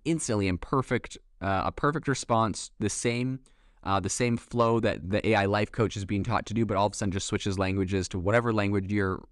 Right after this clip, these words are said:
messaging in it. So really, really cool. I was absolutely blown away, right? Because normally when you do developmental projects, uh,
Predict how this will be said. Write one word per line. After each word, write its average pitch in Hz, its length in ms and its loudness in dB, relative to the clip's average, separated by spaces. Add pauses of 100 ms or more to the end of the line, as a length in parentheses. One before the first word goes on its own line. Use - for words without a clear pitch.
messaging 90 520 -2
in 67 100 -4
it. 62 120 -12 (420)
So 127 440 2 (260)
really, 202 400 -2
really 175 240 2
cool. 143 280 2
I 120 140 4
was 143 160 0
absolutely 120 360 2
blown 107 260 2
away, 104 220 4
right? 98 200 4
Because 104 300 -2
normally 135 320 0
when 110 140 0
you 104 60 0
do 104 160 0
developmental 95 520 2
projects, 104 760 2
uh, 87 440 0